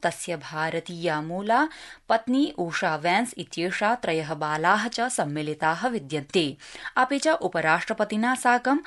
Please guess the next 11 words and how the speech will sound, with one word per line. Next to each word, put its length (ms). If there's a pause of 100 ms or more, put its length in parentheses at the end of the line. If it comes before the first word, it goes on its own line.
(280)
अमेरिकीय 560
प्रशासनस्य 920
वरिष्ठाधिकारिणोऽपि 1500
उपस्थिताः 800
भविष्यन्ति। 760 (340)
श्री 180
वेन्स 320 (100)
इत्ययम् 520
अद्य 240
प्रातः 460
काले 440